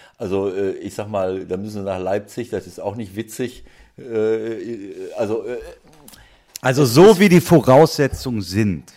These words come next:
Speaker 2: ja, wir sollen ja jetzt hier nicht in, in die Tipps gehen, sozusagen, aber
Speaker 1: Ja.
Speaker 2: es riecht doch fast so ein bisschen nach dem Unentschieden. Ja,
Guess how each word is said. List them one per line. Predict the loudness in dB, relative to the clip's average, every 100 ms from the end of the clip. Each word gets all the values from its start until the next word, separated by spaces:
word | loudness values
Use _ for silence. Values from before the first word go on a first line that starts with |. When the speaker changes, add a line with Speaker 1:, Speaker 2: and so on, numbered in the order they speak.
| -10
Speaker 2:
ja, | -6 -6 -8 -12 _ _ _ _
wir | -10 -4
sollen | -2
ja | 0
jetzt | 0 -2
hier | -4
nicht | -4 -2
in, | -2 0
in | -2 -4
die | -4 -6 -8
Tipps | -8 -8 -10 -14
gehen, | -10 -6 -6 -8
sozusagen, | -10 -12 -12 -12 -10 -10 -10
aber | -12 -10 -12
Speaker 1:
Ja. |
Speaker 2:
es | -12 -12
riecht | -12 -10 -8
doch | -8
fast | -8 -14 -12
so | -12
ein | -10
bisschen | -10 -12 -14
nach | -14
dem | -16
Unentschieden. | -16 -16 -18 -20 -20 -20 _ _ _
Ja, | -18